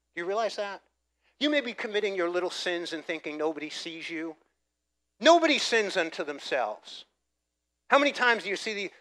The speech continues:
politicians getting caught, right? They get caught in their, their little secret sins that they thought nobody could see. I just heard this morning some leader, it wasn't a congressman or senator, having sex on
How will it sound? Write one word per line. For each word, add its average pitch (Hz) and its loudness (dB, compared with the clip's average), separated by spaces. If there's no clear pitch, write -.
politicians 196 4
getting 165 2
caught, 147 6
right? 180 4
They 175 -2
get 175 0
caught 208 8
in 202 0
their, 185 4
their 196 6
little 294 4
secret 247 -2
sins 240 2
that 202 2
they 202 4
thought 208 4
nobody 240 8
could - -12
see. 190 2
I 151 4
just - -6
heard 202 -4
this - -8
morning 185 2
some 196 -4
leader, 175 4
it - -16
wasn't 202 -6
a - -10
congressman 151 -2
or 117 -6
senator, 143 -2
having 254 -2
sex - 0
on 208 4